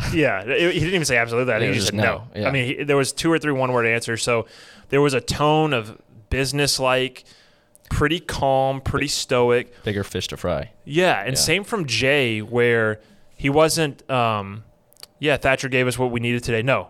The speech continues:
Speaker 2: Thatcher Hurd is a good pitcher. He's had good starts all year long. This is what we expect from him. This is what he delivered. Moving on. He didn't make a big deal out of the pitching performance, and it, it wasn't perfect. There's things he could have done better for sure.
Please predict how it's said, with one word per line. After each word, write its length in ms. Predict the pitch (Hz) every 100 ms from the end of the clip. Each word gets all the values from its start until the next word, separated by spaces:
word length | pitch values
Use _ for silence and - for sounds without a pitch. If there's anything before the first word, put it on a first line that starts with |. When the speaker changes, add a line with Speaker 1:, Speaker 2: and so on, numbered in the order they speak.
| _ -
Speaker 2:
Thatcher 460 | - 123 135 147
Hurd 160 | 127 123
is 80 | 107
a 60 |
good 360 | 95 - 120 127
pitcher. 420 | - - - 110 _ _ _
He's 160 | 120
had 220 | 127 98
good 220 | 101 123 -
starts 340 | 135 123 120
all 140 | 117
year 180 | 120 127
long. 300 | 113 104 104 - - - -
This 200 | 113 131
is 120 | 151 127
what 140 | 131
we 120 | 135
expect 380 | 127 - 123 113
from 200 | 127 117
him. 180 | 110 107 _ _ -
This 140 | 120
is 160 | 123 110
what 120 | 113
he 40 |
delivered. 520 | 107 113 104 101 98 - _ _ _
Moving 320 | 123 117 104
on. 240 | 95 85 -
He 140 | -
didn't 160 | 120 131
make 160 | 139 139
a 80 |
big 340 | 117 - 151 135
deal 180 | 143 147
out 140 | 135
of 80 | 131
the 60 |
pitching 340 | 127 139 127 127
performance, 480 | 127 131 131 143 185
and 80 |
it, 180 | 196 - - - _ _
it 260 | 95 90 156
wasn't 240 | 156 170
perfect. 380 | - 123 143 143
There's 180 | 123 -
things 160 | 131
he 60 | 117
could 60 | 120
have 80 |
done 160 | 117 113
better 180 | 107 110
for 160 | 120
sure. 300 | 120 104 98